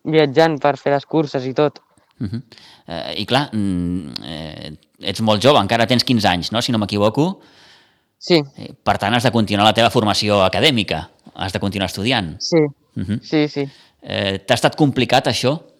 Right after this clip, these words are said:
Speaker 2: el fet de poder compaginar els estudis amb el fet de, de, d'haver de competir tan, tan seguit?
Speaker 1: Bo, no, aquí a, al Joan Ramon Benaprés m'han,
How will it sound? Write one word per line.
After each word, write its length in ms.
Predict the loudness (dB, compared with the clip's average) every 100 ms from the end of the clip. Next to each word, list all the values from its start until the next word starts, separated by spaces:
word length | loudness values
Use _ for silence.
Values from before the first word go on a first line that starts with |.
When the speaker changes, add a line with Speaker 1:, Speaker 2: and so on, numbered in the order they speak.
| -16
Speaker 2:
el 80 | -4
fet 180 | -4 -2
de 80 |
poder 240 | -2 0 0
compaginar 640 | 0 0 0 2 2 0 -2
els 140 | -6
estudis 640 | -8 -6 0 2 2 2 -2 -8 -16 -6
amb 160 | -2
el 60 | 0
fet 220 | -2 0
de, 200 | 2 2
de, 160 | 2 0
d'haver 220 | 0 2
de 100 | 2
competir 500 | 2 2 2 0 2
tan, 260 | 2 2 0
tan 240 | 0 2
seguit? 540 | 2 0 -2 -4 -6 _ _ _ _ _ _ _ _ _ _ _ 6
Speaker 1:
Bo, 300 | 8 8 8
no, 420 | 8 6 6 0 -2
aquí 400 | -2 2 6 8
a, 640 | 8 8 8 6 4 2
al 520 | 2 0 -2 -4 -8 _ -8
Joan 200 | -4 0
Ramon 260 | 2 2
Benaprés 500 | 4 4 4 4 4
m'han, 420 | 6 4 4 0